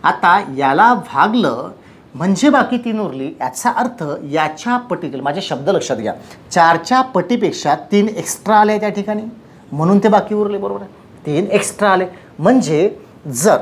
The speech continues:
नीट लक्षात घ्या, जर ह्यामध्ये या क्षला मी चारनं भागलं म्हणजे तीन उरले, म्हणजे तीन extra आले, म्हणजे ती संख्या कुठली?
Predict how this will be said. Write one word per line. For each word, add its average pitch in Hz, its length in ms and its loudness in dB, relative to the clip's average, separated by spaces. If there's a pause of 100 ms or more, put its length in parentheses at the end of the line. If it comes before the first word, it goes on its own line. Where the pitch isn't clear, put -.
नीट 226 260 -2
लक्षात 170 280 -6
घ्या, 123 180 -12 (380)
जर 226 360 4 (320)
ह्यामध्ये 139 680 -4 (240)
या 139 120 -4
क्षला 147 500 2
मी 151 100 -6
चारनं 226 440 0
भागलं 160 280 0 (160)
म्हणजे 151 260 -6
तीन 269 320 0
उरले, 123 260 -4
म्हणजे - 600 -12
तीन 220 200 0
extra 240 380 0
आले, 131 400 -2 (240)
म्हणजे 180 260 2
ती 294 160 2
संख्या 202 320 0
कुठली? 170 400 -2